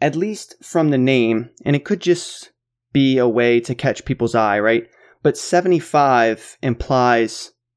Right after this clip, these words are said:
that it's only gonna take you seventy-five days to reach your goal. And seventy-five also implies that you're not gonna continue with a program after the seventy-five days is up, right? It could just be that's what they decided to name it.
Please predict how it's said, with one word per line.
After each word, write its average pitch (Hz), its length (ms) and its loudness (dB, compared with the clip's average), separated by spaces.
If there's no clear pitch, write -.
that 123 160 2
it's 120 220 -2
only 139 260 2
gonna 123 180 2
take 120 220 -2
you 120 80 0
seventy-five 110 600 0
days 107 220 0
to 110 100 -4
reach 110 180 -4
your 117 100 -2
goal. 107 360 -4
And 123 180 -2
seventy-five 135 720 0
also 160 400 2
implies 117 600 0
that 113 400 0
you're 127 120 2
not 135 280 2
gonna 135 180 0
continue 135 580 2
with 117 220 0
a 113 60 0
program 113 580 0
after 123 400 0
the 110 80 -2
seventy-five 110 560 0
days 101 240 -4
is 104 100 -4
up, - 240 -4
right? 113 380 0
It 151 100 0
could 156 160 2
just 135 160 -8
be 135 100 4
that's 113 240 0
what 117 100 -6
they 113 100 -4
decided 117 380 -2
to 123 80 -2
name 143 180 2
it. 131 120 -4